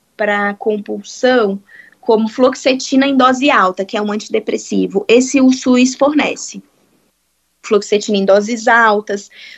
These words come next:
topiramato, que é um anticonvulsivante, é, a gente consegue também, dependendo do hospital,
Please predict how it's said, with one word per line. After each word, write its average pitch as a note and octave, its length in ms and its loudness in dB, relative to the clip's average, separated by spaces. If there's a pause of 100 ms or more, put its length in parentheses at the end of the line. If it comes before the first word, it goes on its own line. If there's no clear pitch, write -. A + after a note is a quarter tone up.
(120)
topiramato, B3 840 -2
que - 140 -10
é A3 40 -6
um G#3+ 120 -8
anticonvulsivante, G#3 1400 -2 (520)
é, G3 300 4
a G3 60 2
gente G#3 240 -6
consegue G#3 520 0
também, G3 320 -2
dependendo F#3 480 -2
do F3 120 -2
hospital, G3+ 720 2